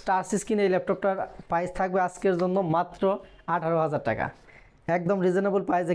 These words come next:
কিন্তু আমাদের কাছ থেকে এই মডেলটা পারচেজ করতে পারবেন। স্টক সীমিত, যারা আগে আসবেন তারা কিন্তু আগে পারচেজ করতে পারবেন। এরপর আমি আরেকটা ডিভাইস দেখাবো, এটা হচ্ছে Lenovo ThinkPad সিরিজের একটা ল্যাপটপ।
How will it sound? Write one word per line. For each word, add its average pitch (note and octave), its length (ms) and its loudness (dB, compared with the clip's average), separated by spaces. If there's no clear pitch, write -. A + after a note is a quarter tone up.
কিন্তু E3+ 160 0
আমাদের E3 280 0
কাছ D#3 140 0
থেকে D3+ 160 2
এই D#3 80 2
মডেলটা D3 280 2
পারচেজ C#3+ 300 0
করতে D#3 220 -2
পারবেন। D#3+ 240 2
স্টক G3+ 280 0
সীমিত, G#3+ 260 0
যারা E3+ 220 2
আগে F3 180 0
আসবেন E3 200 -2
তারা D#3+ 180 0
কিন্তু E3+ 220 -2
আগে D#3 180 -4
পারচেজ C3 300 -2
করতে C3+ 220 -2
পারবেন। B2 240 0
এরপর A3 240 2
আমি B3 140 2
আরেকটা A3+ 320 2
ডিভাইস F#3 300 4
দেখাবো, E3 260 2
এটা E3 140 2
হচ্ছে F3+ 200 2
Lenovo G3 320 2
ThinkPad A3 300 2
সিরিজের E3 300 2
একটা D#3 180 -2
ল্যাপটপ। C#3+ 280 2